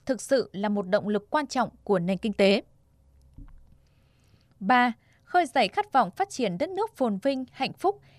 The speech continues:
ý chí tự cường và phát huy sức mạnh của khối đại đoàn kết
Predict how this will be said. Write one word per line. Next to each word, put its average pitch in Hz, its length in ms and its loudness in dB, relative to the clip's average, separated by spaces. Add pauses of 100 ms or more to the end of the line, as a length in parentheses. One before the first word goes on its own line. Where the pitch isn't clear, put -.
ý 240 160 0
chí 262 200 -4
tự - 200 -4
cường 214 340 2 (160)
và 208 100 4
phát - 200 -4
huy 247 160 -2
sức 403 240 -6
mạnh 240 280 -4
của 196 100 -6
khối 208 220 -2
đại - 220 -2
đoàn 196 200 -2
kết 330 240 -6